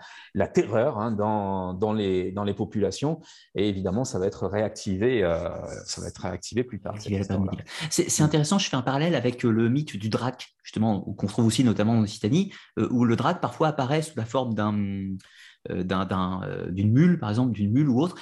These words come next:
Speaker 2: et va grandir démesurément. Donc, on, on, cette idée de grandir perpétuellement, euh, en tant qu'œuvre diabolique, c'est quelque chose qu'on retrouve avec d'autres animaux notamment aussi.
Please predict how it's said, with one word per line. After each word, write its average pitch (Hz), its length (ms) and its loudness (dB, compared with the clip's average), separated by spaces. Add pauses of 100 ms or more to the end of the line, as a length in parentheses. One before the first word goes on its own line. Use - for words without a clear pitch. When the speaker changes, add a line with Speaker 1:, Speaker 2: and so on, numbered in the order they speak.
Speaker 2:
et 113 80 2
va 117 120 0
grandir 147 540 2
démesurément. 120 640 2
Donc, 104 200 -4
on, - 100 -6
on, 101 160 -2
cette - 220 -2
idée 147 140 2
de 127 100 6
grandir 147 640 0
perpétuellement, 135 560 -2 (280)
euh, 92 300 0
en 123 100 0
tant 131 160 2
qu'œuvre 120 300 2
diabolique, 117 360 2
c'est - 100 -6
quelque 117 120 -2
chose 156 160 -2
qu'on 123 100 -2
retrouve 151 300 0
avec 113 120 2
d'autres 123 300 2
animaux 127 280 4
notamment 110 340 0
aussi. 104 260 -8